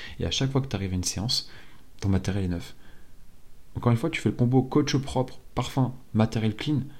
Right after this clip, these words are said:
c'est le combo gagnant, avec un petit message la veille pour savoir si tout va bien. C'est, tu peux être sûr que ton client, il va kiffer, il va te garder pendant des années. Et enfin, un dernier point qui est important, c'est renouveler son matériel.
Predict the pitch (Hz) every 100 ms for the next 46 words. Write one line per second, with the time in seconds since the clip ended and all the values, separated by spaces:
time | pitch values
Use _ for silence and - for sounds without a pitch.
0 | - - - - - - - - 92 95
1 | 113 123 135 98 101 107 - 117 123 120
2 | 117 117 - - 104 - 110 110 127 113
3 | - - - - - - - - - -
4 | - 98 120 110 104 - 107 92 87 -
5 | 110 95 87 85 - 90 92 92 90 92
6 | 110 123 110 - - - - - - -
7 | - 117 113 151 185 - - 107 95 143
8 | 151 139 120 131 98 98 104 139 135 101
9 | 104 104 101 - 101 120 131 120 127 113
10 | 110 - 98 95